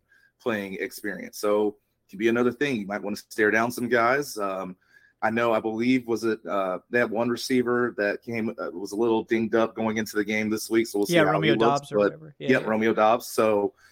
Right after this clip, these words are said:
Speaker 1: um, you know, we, we'll, we'll just have to see from that standpoint. But again, I think it's gonna be another situation where you have a younger guy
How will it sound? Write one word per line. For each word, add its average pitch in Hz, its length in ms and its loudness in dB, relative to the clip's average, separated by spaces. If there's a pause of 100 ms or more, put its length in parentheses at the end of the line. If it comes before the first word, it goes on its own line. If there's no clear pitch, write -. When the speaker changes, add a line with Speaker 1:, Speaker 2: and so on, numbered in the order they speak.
(300)
Speaker 1:
um, 110 460 2
you 135 100 -4
know, 139 140 2
we, 135 180 2
we'll, 139 300 2
we'll 135 160 2
just 135 140 -6
have 131 220 2
to 127 80 -6
see 131 160 -4
from 120 100 -8
that 117 140 -4
standpoint. 117 420 -2
But 107 100 2
again, 107 220 0
I 101 80 0
think 117 160 -4
it's 117 100 -8
gonna 107 120 -8
be 107 80 0
another 104 260 0
situation 101 600 -2
where 95 120 -4
you 95 160 -4
have 101 120 0
a 98 100 -2
younger 101 280 0
guy 95 380 2